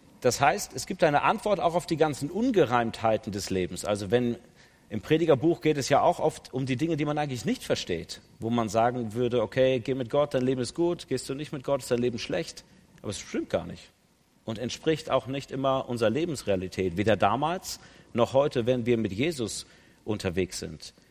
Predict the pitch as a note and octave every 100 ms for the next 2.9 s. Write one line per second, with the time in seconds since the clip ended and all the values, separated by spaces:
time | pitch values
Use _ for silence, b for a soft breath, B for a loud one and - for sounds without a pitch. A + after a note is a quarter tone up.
0 | b b - A2 - _ - G#2+ C#3 G3
1 | - - - - D3+ D3+ - C#3+ E3 F3
2 | B2 C#3+ D3+ - C3 - B3+ G#3+